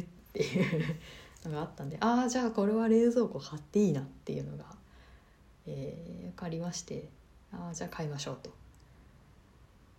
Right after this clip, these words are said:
そう、そうなんですよ。冷蔵庫買おうってなって。でもそっから結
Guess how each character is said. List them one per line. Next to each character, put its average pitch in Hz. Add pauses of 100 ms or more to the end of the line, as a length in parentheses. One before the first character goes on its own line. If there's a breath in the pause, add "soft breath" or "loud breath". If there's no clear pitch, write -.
(600)
そ -
う、 - (600)
そ -
う -
な 123
ん 160
で -
す -
よ。 -
冷 165
蔵 156
庫 151
買 147
お 131
う 135
っ -
て -
な -
っ - (180)
て。 - (540)
で 190
も 175
そ 214
っ 208
か 370
ら 370
結 359